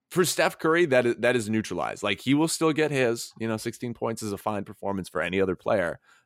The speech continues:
But, uh, yeah. So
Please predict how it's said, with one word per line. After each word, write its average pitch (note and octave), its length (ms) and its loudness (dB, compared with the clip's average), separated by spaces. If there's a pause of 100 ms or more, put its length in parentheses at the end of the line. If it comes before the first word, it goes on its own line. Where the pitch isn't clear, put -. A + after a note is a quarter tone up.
(100)
But, F#2+ 320 2 (400)
uh, D#2 400 0 (1040)
yeah. G#2 280 -2 (680)
So E3 400 6